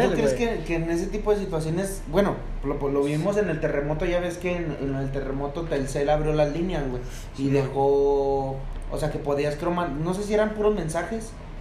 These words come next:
Speaker 2: No, creo que
Speaker 1: O,
Speaker 2: también
Speaker 1: o también
Speaker 2: llamadas.
Speaker 1: llamadas.
Speaker 2: La,
Speaker 1: No,
Speaker 2: la
Speaker 1: no
Speaker 2: verdad no
Speaker 1: recuerdo,
Speaker 2: sé, pero
Speaker 1: no,
Speaker 2: creo
Speaker 1: no
Speaker 2: que
Speaker 1: me,
Speaker 2: sí
Speaker 1: no
Speaker 2: también
Speaker 1: recuerdo
Speaker 2: podías.
Speaker 1: bien, pero
Speaker 2: Ujú.
Speaker 1: que cuando pasó lo del terremoto en, en México,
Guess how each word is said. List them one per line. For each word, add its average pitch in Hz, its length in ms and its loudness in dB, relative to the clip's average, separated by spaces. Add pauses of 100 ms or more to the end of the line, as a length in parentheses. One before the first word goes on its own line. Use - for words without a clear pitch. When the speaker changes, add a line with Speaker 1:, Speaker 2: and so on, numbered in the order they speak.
(400)
Speaker 2:
No, 196 180 8
creo 208 160 2
que 247 80 -2
Speaker 1:
O, - 40 -4
Speaker 2:
también 185 200 4
Speaker 1:
o 185 40 0
también 196 200 4
Speaker 2:
llamadas. 214 400 6
Speaker 1:
llamadas. - 20 0
Speaker 2:
La, 180 140 4
Speaker 1:
No, 214 100 6
Speaker 2:
la 190 60 10
Speaker 1:
no 196 80 10
Speaker 2:
verdad 247 180 6
no 285 80 6
Speaker 1:
recuerdo, 294 140 4
Speaker 2:
sé, 277 80 2
pero 254 140 8
Speaker 1:
no, 226 60 0
Speaker 2:
creo 208 120 6
Speaker 1:
no 208 60 4
Speaker 2:
que 220 60 6
Speaker 1:
me, 202 60 4
Speaker 2:
sí - 60 2
Speaker 1:
no 202 60 6
Speaker 2:
también 220 160 6 (100)
Speaker 1:
recuerdo 214 140 6
Speaker 2:
podías. 170 260 4
Speaker 1:
bien, - 60 -6 (300)
pero 151 200 6
Speaker 2:
Ujú. 143 140 2
Speaker 1:
que 143 320 0
cuando 143 220 0
pasó 139 200 0
lo 160 100 2
del - 80 0
terremoto 151 540 -2
en, 170 260 -4
en 127 180 -4
México, 165 520 -4